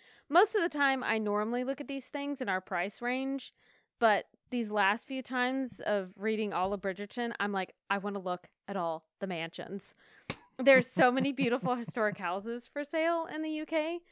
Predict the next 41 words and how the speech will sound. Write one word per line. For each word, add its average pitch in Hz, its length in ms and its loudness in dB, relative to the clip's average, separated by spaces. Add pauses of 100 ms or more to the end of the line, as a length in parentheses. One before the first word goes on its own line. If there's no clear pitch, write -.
(440)
Most 320 340 6
of 403 80 4
them 415 200 2
are, 349 100 2
like, 285 260 -2
in 285 140 -4
the 247 260 -4
six - 380 -10
hundred 262 380 -8
thousand 277 640 -6
to 269 140 -6
two 190 300 -10
million 262 520 -4
range, 196 640 -4
two 247 140 -4
million 285 460 0 (320)
pound 269 300 2
range. 208 300 -2
So 220 220 -4
it's, 214 220 -8
like, 214 220 -4
it's - 260 -14 (200)
never 208 520 -2
achievable 175 720 -6
for 175 160 -8
us, 180 280 -4
but 226 140 -4
it's - 400 -6
<laughs> - 40 -20
so 330 140 6
fun 254 420 2
to 226 80 0
look 214 300 -2
at. 175 300 -2 (360)
There's 247 280 -2
even, 269 240 -4
like, 247 220 -4
these, 233 220 -6 (160)
these 208 280 -8 (100)
kooky 254 420 -6
houses 233 680 0